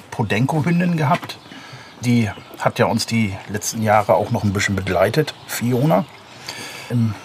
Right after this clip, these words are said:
Leipziger Großraum haben wir gelebt und wir hatten da ein ziemlich großes Haus. Und mit meiner Familie wollten wir damals dann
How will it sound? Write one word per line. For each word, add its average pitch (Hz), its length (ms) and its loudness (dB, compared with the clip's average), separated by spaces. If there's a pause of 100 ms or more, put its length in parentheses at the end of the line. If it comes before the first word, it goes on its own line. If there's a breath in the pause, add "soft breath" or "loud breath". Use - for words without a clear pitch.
Leipziger 123 500 2
Großraum 147 720 2
haben 143 140 2
wir 147 80 2
gelebt 151 440 2
und 127 140 0
wir 120 80 2
hatten 135 140 -2
da 117 80 2
ein 117 100 2
ziemlich 120 340 2
großes 117 480 -2
Haus. 131 300 4
Und 104 180 -8
mit 135 220 -10
meiner 117 240 2
Familie 120 540 2
wollten 117 480 2
wir 120 120 2
damals 120 420 2
dann 117 280 2